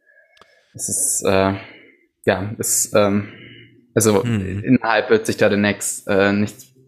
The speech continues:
Speaker 1: verändern mehr. Entsprechend,
Speaker 2: Ja.
Speaker 1: ähm, ja, muss er jetzt irgendwie
Speaker 2: Genau, das ist jetzt erstmal auf Jahre zementiert. Und jetzt hören wir, ähm, Ursula von der Leyen. Wir hören's nur kurz und sie hängt aber,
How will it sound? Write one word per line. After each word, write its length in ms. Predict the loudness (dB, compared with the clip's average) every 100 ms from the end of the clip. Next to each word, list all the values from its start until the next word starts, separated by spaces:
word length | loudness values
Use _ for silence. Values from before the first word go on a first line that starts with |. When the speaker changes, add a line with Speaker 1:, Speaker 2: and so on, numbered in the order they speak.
| _ _ -6
Speaker 1:
verändern 440 | -2 2 4 4
mehr. 180 | 2 0
Entsprechend, 640 | -2 -4 -8 -6 -4 -4 -4
Speaker 2:
Ja. 220 | -4 -2
Speaker 1:
ähm, 260 | -2 -4 _ _
ja, 140 | -8 -6
muss 200 | -6 -2
er 80 | -2
jetzt 200 | -2 -4
irgendwie 520 | -2 -2 -2 -4 -6 -16 _ _
Speaker 2:
Genau, 280 | -4 0 0
das 160 | -2 -6
ist 80 | -8
jetzt 140 | -10
erstmal 240 | -8 -8
auf 60 | -6
Jahre 320 | -6 -4 -6
zementiert. 760 | -8 -10 -10 -8 -6 -6 -8 -12
Und 120 | -4
jetzt 220 | 0 2 2
hören 180 | 0
wir, 320 | 2 2 2 0
ähm, 540 | -2 0 -2 -4 -10 -6
Ursula 300 | -4 -2 -2
von 140 | -2
der 100 | -2
Leyen. 220 | 0 -2 -4 -14 -20 -2
Wir 100 | 4
hören's 260 | 4 4 0
nur 140 | -4
kurz 500 | -2 -4 -4 -8 -14 -4
und 440 | -4 -2 -6 -12 -16
sie 420 | -12 -6 -4 0 0
hängt 440 | 0 0 -2 -4
aber, 520 | -2 2 2 2 0